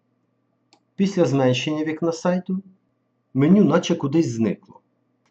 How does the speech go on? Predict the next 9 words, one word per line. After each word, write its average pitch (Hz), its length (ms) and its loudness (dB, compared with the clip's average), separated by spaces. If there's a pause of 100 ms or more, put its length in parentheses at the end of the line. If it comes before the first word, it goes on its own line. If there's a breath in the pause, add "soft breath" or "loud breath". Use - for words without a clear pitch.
Насправді, 156 680 -2 (180 loud breath)
меню 175 280 2
сайту 139 340 -4
не 180 120 4
зникло, 98 520 -6 (220 loud breath)
а 123 120 0
згорнулось 180 680 2
у 165 60 -6
піктограму, 123 760 -4